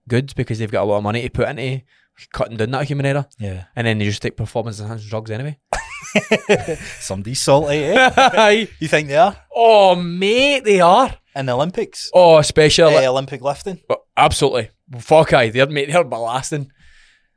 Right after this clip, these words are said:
Speaker 1: I was watching them
Speaker 2: How
Speaker 1: that.
Speaker 2: did they get away with it, though?
Speaker 1: So basically, I was watching, like, I, I've been watching a lot of strength stuff, like, a lot of we-, Olympic weightlifting stuff. Somebody just got busted there. Now, very, very strong,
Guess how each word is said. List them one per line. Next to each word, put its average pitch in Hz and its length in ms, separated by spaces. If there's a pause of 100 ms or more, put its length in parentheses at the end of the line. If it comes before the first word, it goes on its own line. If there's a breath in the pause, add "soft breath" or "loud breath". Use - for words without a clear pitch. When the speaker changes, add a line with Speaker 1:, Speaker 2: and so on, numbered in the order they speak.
(180)
Speaker 1:
I 135 100
was 139 120
watching 139 260
them 127 100
Speaker 2:
How 120 200
Speaker 1:
that. - 100
Speaker 2:
did 269 100
they 262 100
get 190 160
away 127 200
with 160 220
it, 175 100
though? 165 140 (880 soft breath)
Speaker 1:
So 233 140
basically, 208 360
I 151 220
was 196 100
watching, 165 380
like, 123 260
I, 131 200
I've 131 120
been 131 120
watching 131 260
a 131 40
lot 120 200
of 117 80
strength 110 240
stuff, 123 280
like, 95 120
a 92 40
lot 104 180
of 117 120 (200)
we-, 117 180
Olympic 110 280
weightlifting 110 360
stuff. 120 300 (260 soft breath)
Somebody 135 280
just 143 160
got 135 160
busted 113 380
there. 113 260 (1080)
Now, 127 280 (500)
very, 131 320
very 139 180
strong, 135 460